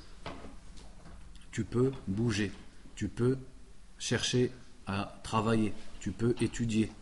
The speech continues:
tu peux visiter des gens, et cetera, et cetera. Tu peux faire toutes les choses, tu peux te marier, et cetera, et cetera. Et surtout, ça c'est ce qui concerne les choses d'ici-bas, tu peux pratiquer la religion et obéir à Allah subhanahu wa ta'ala. Tout ça, tu ne peux le faire que par la santé.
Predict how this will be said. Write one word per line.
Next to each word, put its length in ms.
tu 100
peux 160
visiter 540
des 140
gens, 200
et 120
cetera, 400
et 40
cetera. 140
Tu 80
peux 120
faire 220
toutes 160
les 80
choses, 240
tu 100
peux 140
te 100
marier, 420
et 120
cetera, 400
et 40
cetera. 360
Et 80
surtout, 560
ça 140
c'est 140
ce 80
qui 140
concerne 380
les 80
choses 240
d'ici-bas, 480
tu 120
peux 140
pratiquer 520
la 120
religion 440
et 60
obéir 380
à 60
Allah 160
subhanahu 320
wa 60
ta'ala. 320
Tout 140
ça, 180
tu 120
ne 60
peux 160
le 100
faire 320
que 220
par 180
la 100
santé. 360